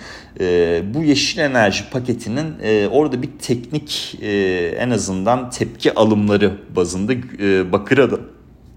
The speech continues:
olumlu yansıdığı bir senaryoyla karşılaşabiliriz. Ama gümüşte pozisyonlanmak bence şu anda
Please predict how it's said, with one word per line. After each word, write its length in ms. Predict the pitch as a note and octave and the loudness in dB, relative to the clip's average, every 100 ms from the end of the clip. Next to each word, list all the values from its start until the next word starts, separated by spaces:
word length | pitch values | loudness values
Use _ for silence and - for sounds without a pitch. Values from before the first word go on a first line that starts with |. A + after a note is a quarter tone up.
| - A#2+ | -10 -4
olumlu 340 | A#2 A2 A#2 | -2 0 0
yansıdığı 600 | A2 G2+ - F#2+ F#2 F2 | 2 2 0 -4 -4 -4
bir 100 | F2 - - - - - - - - | -6 -10 -20 -20 -20 -20 -20 -20 -12
senaryoyla 680 | - A2 G2 F2 E2+ G#2 B2+ | -4 0 2 2 2 0 2
karşılaşabiliriz. 920 | A#2+ G2+ - G2+ - F#2+ D#2 E2+ - | 4 4 0 -4 -2 -4 -6 -4 0
Ama 160 | A#2+ A2 | 2 0
gümüşte 1000 | F#2 A#2+ C3+ - - - - - B2+ B2 - - - - - - - - - | 0 -2 -4 -8 -12 -12 -14 -2 0 0 -4 -18 -20 -20 -20 -20 -20 -20 -4
pozisyonlanmak 920 | G#2+ G2 - G#2 G2 F#2+ A2+ A2+ G#2 | -4 -4 -2 -2 0 0 -2 -2 -2
bence 220 | G2 G2 | -2 -2
şu 200 | - G#2+ | -2 0
anda 320 | F2 F#2 F#2 | 2 0 -2